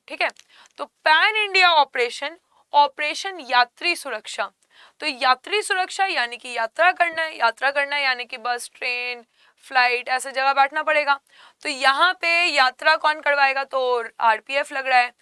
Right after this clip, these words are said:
क्योंकि क्या है? रेलवे प्रोटेक्शन फोर्स है, ठीक।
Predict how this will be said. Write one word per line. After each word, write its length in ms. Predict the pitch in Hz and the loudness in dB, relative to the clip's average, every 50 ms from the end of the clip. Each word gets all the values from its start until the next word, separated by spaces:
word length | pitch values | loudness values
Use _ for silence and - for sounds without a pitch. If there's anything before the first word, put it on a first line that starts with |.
| _ - _ _ _ | _ -20 _ _ _
क्योंकि 380 | - 254 240 - 302 349 381 453 - _ _ _ _ _ | -16 -16 -10 -6 -4 -4 -4 -4 -8 _ _ _ _ _
क्या 160 | - 254 240 | -2 2 2
है? 260 | 233 240 262 320 381 415 _ _ _ _ _ _ _ - | 2 2 0 -2 -4 -4 _ _ _ _ _ _ _ -20
रेलवे 680 | - 220 240 240 240 233 240 233 254 285 349 403 381 _ _ _ _ _ _ - | -10 -6 -4 -4 -4 -4 -4 -2 0 0 0 0 -4 _ _ _ _ _ _ -10
प्रोटेक्शन 600 | 254 233 226 233 226 226 - - - 320 349 403 - _ _ _ _ _ _ | -8 -8 -6 -4 -6 -6 -6 -8 -6 -6 -6 -8 -10 _ _ _ _ _ _
फोर्स 560 | _ - - 269 277 285 285 262 - - - | _ -10 -6 -2 0 0 0 0 -2 -8 -10
है, 120 | 208 220 202 _ _ _ _ _ _ - | -12 -16 _ _ _ _ _ _ _ -6
ठीक। 260 | 311 330 349 - | -4 -4 -4 -4